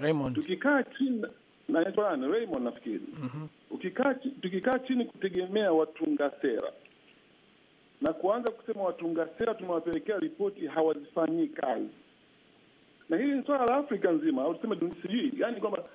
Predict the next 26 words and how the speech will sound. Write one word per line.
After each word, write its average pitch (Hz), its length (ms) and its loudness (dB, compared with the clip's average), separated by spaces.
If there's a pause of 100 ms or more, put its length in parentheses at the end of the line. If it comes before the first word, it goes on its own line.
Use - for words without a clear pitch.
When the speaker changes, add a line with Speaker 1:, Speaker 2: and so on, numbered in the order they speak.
(160)
Speaker 2:
watu 247 360 0
wanapewa 185 400 2
ripoti 185 460 0
za 147 120 2
tafiti 151 400 -4
mbalimbali 127 500 0
hazifanyii 156 600 0
kazi, 233 540 0 (360)
zinawekwa 156 380 2
kwenye 143 200 2
makabati, 131 640 -2
zinakaa 139 380 0
kule. 110 280 -4 (280)
Okay, 143 300 0 (280)
wamezipuuza 170 800 0
ripoti. 120 380 -6 (600)
Sasa 175 140 -14
tunafanya 170 380 0
nini 202 220 2
mimi 165 120 2
na 139 120 4
wewe 120 200 2
baada 127 200 2
ya 120 60 0
kuripoti 123 540 -4
kupuuzwa? - 460 -2